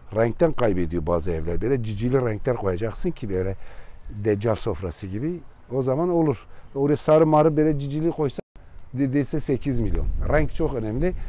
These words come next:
Değerli arkadaşlar burayı da özetledik. Yani, yani gerçekten yani o evi dilimizde tüy bitti. Ulan sonra diyor on milyon. Aslında yüz milyon olması lazım. Çünkü biz sana tanıttık almadı.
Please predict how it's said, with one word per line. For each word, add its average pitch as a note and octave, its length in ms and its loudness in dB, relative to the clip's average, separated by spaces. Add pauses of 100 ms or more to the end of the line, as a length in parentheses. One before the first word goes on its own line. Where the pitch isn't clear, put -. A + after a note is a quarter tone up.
(560)
Değerli E3 200 6
arkadaşlar B2+ 520 2
burayı C3+ 280 2
da E3 240 0
özetledik. C3 680 0
Yani, C#3 300 0 (520)
yani D3+ 240 6
gerçekten D#3+ 600 6
yani D3 260 4
o F3+ 220 4
evi E3+ 280 4 (480)
dilimizde D#3 380 0
tüy D#3+ 260 -4
bitti. D#3 320 -6 (460)
Ulan D3+ 220 -2
sonra D3+ 340 0
diyor D#3 140 4
on D3 140 2
milyon. G#2+ 280 -2
Aslında D3+ 260 2
yüz E3 400 2
milyon D3 220 4
olması G#2+ 380 -2
lazım. E2+ 240 -8
Çünkü F3 180 -4
biz D#3+ 80 -6
sana G3 300 2 (640)
tanıttık D3 440 -2
almadı. C3 440 2